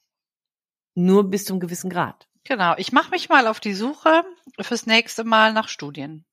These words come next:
Speaker 1: Mhm, das ist eine coole Idee. Das ist eine sehr coole Idee. Das, was ich dazu jetzt schon weiß, ist, dass da, wo das Hirn nichts tun muss,
Speaker 2: Ja.
Speaker 1: es in die Regeneration geht.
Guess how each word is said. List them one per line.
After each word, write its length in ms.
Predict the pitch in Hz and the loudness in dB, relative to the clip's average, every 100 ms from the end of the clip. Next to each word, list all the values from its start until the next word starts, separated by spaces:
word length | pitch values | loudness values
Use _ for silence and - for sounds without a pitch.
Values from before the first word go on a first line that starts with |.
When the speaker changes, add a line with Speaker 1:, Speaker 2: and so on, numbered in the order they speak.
| _ _ _ - | _ _ _ 0
Speaker 1:
Mhm, 360 | 196 190 220 | 4 4 2
das 140 | 214 196 | -2 -2
ist 60 | |
eine 100 | 190 | -4
coole 240 | - 208 185 | -2 0 0
Idee. 380 | 175 160 135 - _ | 0 0 -2 -4 _
Das 100 | - | -2
ist 0 | |
eine 60 | |
sehr 140 | 185 208 | 0 0
coole 240 | 214 175 | 0 -2
Idee. 180 | 160 147 | 0 2
Das, 240 | 190 240 254 | 2 2 0
was 140 | 220 | -2
ich 180 | 220 - - - - | -6 -10 -18 -8 0
dazu 300 | 185 180 175 | 0 0 -2
jetzt 300 | 170 170 - | 0 0 -2
schon 240 | 156 135 | -4 0
weiß, 560 | 139 143 214 311 359 - | 2 4 4 4 -2 -2
ist, 420 | 277 277 - - _ | -4 -4 -12 -20 _
dass 220 | 196 190 | -6 -4
da, 260 | 185 190 226 | 0 4 4
wo 80 | 208 | 2
das 200 | 190 - - | -2 -4 -4
Hirn 460 | 208 247 247 208 165 | 2 4 4 2 4
nichts 560 | 254 - - - - | 4 4 -2 -8 -8
tun 340 | - 196 156 123 | -4 0 2 2
muss, 500 | 131 226 440 - - | 0 0 -2 -10 -2
Speaker 2:
Ja. 460 | 185 165 160 202 - _ _ _ _ _ _ | 2 2 2 -6 -14 _ _ _ _ _ _
Speaker 1:
es 220 | 185 - | -2 0
in 160 | - 180 | -2 0
die 80 | |
Regeneration 800 | 175 175 160 156 139 - 104 82 | 0 0 0 0 -2 -8 -10 -12
geht. 260 | - - | -14 -20